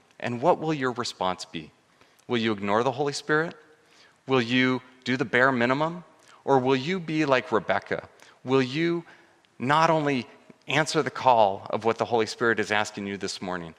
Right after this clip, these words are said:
but go above and beyond that? Will you be all in? Will you allow God to open up the floodgates of heaven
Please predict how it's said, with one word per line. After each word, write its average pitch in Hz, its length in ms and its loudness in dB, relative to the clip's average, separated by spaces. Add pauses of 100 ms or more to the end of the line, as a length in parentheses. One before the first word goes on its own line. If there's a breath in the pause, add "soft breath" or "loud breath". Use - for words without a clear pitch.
(120)
but 127 120 -8
go 127 200 -6
above 135 420 0
and 107 120 -2
beyond 98 340 0
that? 87 280 -4 (100)
Will 135 120 -2
you 151 160 -2
be 156 200 -4
all 110 380 6
in? 92 400 -4 (300 loud breath)
Will 147 120 4
you 180 200 6
allow 143 340 4
God 123 320 4
to - 80 -2 (100)
open 147 300 0
up 151 140 0
the 135 80 0
floodgates 120 600 0
of 98 100 -6
heaven 92 380 -2